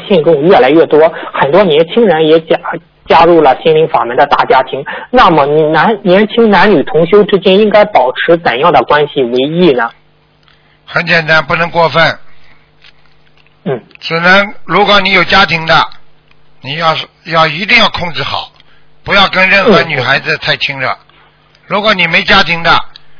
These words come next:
Speaker 2: 你可以谈恋爱，你可以在佛友当中选，选对象都可以，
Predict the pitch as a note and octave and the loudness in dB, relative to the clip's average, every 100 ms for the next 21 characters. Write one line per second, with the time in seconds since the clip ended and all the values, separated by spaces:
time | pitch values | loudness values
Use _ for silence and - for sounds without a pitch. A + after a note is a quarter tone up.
0 | - - C#3 C#3+ F3 F#3 D3+ D3+ D3+ D3 | -20 -14 -12 -6 -2 -2 -2 -2 0 0
1 | C#3 G2 - _ _ _ _ D3+ D3+ G3 | 0 -4 -16 _ _ _ _ -10 -4 -2
2 | G#3 D#3+ F#3+ E3 - - - - - - | -2 0 0 0 -2 -8 -12 -16 -18 -6
3 | F3 G3+ F#3 F#3 F3+ F#3 - D#3 C#3 C3+ | -2 0 2 0 0 -4 -2 -2 -2 -6
4 | - _ - D3 C3+ F#3+ F3+ F#3+ D#3+ D#3 | -18 _ -10 -8 -4 -2 0 2 0 -2
5 | B2+ A#2+ A2+ | -6 -8 -10